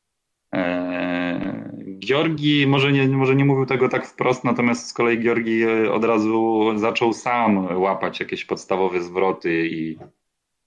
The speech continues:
gdzieś się odzywać do nas. E, no i pomogliśmy znaleźć po prostu nauczycieli i, i uczą się. To była, to była faktycznie ich inicjatywa. Co więcej, te wywiady to też była ich inicjatywa. To nie jest tak, że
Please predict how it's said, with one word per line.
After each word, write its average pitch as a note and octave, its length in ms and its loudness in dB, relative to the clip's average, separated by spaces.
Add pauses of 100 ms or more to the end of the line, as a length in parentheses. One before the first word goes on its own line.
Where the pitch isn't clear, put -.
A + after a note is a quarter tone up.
(120)
gdzieś - 180 -10 (120)
się F2 300 0
odzywać F2+ 520 0
do F2 140 2
nas. C#3+ 400 -2 (460)
E, A#2+ 200 2
no - 60 0
i - 20 -6
pomogliśmy C#3+ 500 0
znaleźć G#2+ 280 0
po G2+ 100 -2
prostu F#2+ 280 -2
nauczycieli F2+ 720 0 (320)
i, B2+ 760 -2
i - 60 -4
uczą G#2+ 300 2
się. - 160 -4
To F#2+ 100 0
była, A2 320 2
to G#2+ 80 -2
była A2 300 2
faktycznie G#2+ 380 -2
ich G#2 280 -4
inicjatywa. G#2+ 840 0 (180)
Co B2 140 -2
więcej, A#2+ 400 2
te G#2 140 2
wywiady B2 400 2
to B2 100 0
też B2 160 2
była G#2+ 200 2
ich E2 180 -6
inicjatywa. E2 680 -4
To G2 80 0
nie G2+ 100 4
jest G#2 180 0
tak, F#2+ 160 -2
że F2+ 380 0